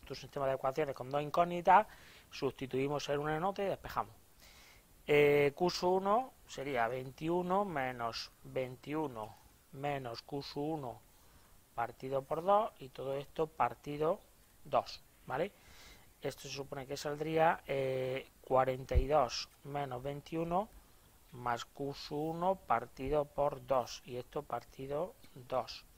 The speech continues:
Vale, esto saldría veintiuno más Q uno partido por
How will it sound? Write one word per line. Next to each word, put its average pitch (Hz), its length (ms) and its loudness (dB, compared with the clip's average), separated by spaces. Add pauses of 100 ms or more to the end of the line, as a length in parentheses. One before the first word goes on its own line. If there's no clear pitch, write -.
(560)
Vale, 113 140 -2
esto 131 180 -12
saldría 131 420 -6 (640)
veintiuno 131 840 -4 (380)
más 120 220 -8
Q - 220 -10 (140)
uno 147 420 -6 (680)
partido 139 560 -2
por 143 400 -2